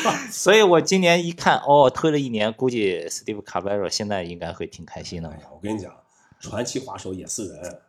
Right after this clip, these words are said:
Speaker 2: 嗯。
Speaker 1: 哎，也得有人的情绪啊什么的，这很正常。
Speaker 2: 就这些，还有啥鞋？
Speaker 1: 呃，后面准备我，我就实测一下那双 Kerry Yuma 那个鞋，
Speaker 2: 哎。
Speaker 1: 试一试脚感怎么样。另外的话，呃，我想一想，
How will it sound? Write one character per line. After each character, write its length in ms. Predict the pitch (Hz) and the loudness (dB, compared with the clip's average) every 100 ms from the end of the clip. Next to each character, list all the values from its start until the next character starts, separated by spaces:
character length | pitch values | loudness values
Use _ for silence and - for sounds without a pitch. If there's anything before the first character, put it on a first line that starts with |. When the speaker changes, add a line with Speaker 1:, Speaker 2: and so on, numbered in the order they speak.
| _ | _
Speaker 2:
嗯。 80 | 87 | -14
Speaker 1:
哎， 80 | 85 | -12
也 340 | 82 90 95 127 | -12 -8 -4 0
得 80 | |
有 80 | 110 95 | 0 -2
人 160 | 92 104 | -4 -4
的 120 | 120 | -4
情 440 | - - - 95 | -8 -12 -12 -12
绪 140 | 113 127 | -8 -8
啊 120 | 92 | -10
什 120 | 85 | -14
么 80 | 87 | -14
的， 80 | 113 | -12
这 80 | 160 | -10
很 160 | 127 | -10
正 160 | 113 185 | -6 -6
常。 240 | 113 92 - _ _ | -6 -14 -16 _ _
Speaker 2:
就 80 | 139 | -6
这 140 | 127 | -4
些， 200 | 107 110 | 0 -2
还 180 | 107 110 | -2 -6
有 80 | 113 | -6
啥 160 | 95 | -8
鞋？ 240 | 87 90 85 _ _ _ _ _ _ _ | -10 -12 -16 _ _ _ _ _ _ _
Speaker 1:
呃， 640 | 131 127 123 123 120 117 117 | 0 4 4 4 0 -2 -4
后 500 | - - - 202 175 | -8 -16 -8 -2 0
面 300 | 160 127 120 | 2 2 2
准 180 | 120 | -2
备 460 | 113 127 123 117 113 | 0 0 0 -2 -4
我， 280 | 113 113 110 | -6 -6 -8
我 80 | 120 | -10
就 160 | 117 120 | -8 -8
实 300 | - - 143 | -8 -8 -8
测 260 | - 156 | -4 -2
一 60 | 107 | -4
下 80 | 104 95 | -8 -12
那 100 | 104 | -12
双 180 | 95 110 | -8 -8
Kerry 320 | - 110 113 | -8 -8 -6
Yuma 220 | 123 120 - | -4 -6 -8
那 160 | - | -12
个 80 | 98 | -14
鞋， 220 | - 98 | -14 -14
Speaker 2:
哎。 60 | 92 | -12
Speaker 1:
试 200 | - 117 | -10 -10
一 40 | |
试 120 | 101 | -10
脚 160 | 98 98 | -14 -14
感 140 | 95 | -14
怎 100 | 92 | -14
么 80 | 87 | -16
样。 120 | 92 87 | -18 -8
另 140 | 123 | -6
外 140 | 143 135 | -4 -6
的 100 | 117 | -8
话， 380 | 113 101 92 - _ _ _ _ _ | -10 -12 -14 -20 _ _ _ _ _
呃， 100 | 107 101 101 92 85 82 | -12 -10 -10 -12 -16 -18
我 80 | 90 | -16
想 280 | 104 95 87 | -14 -16 -14
一 40 | |
想， 200 | 101 - | -16 -16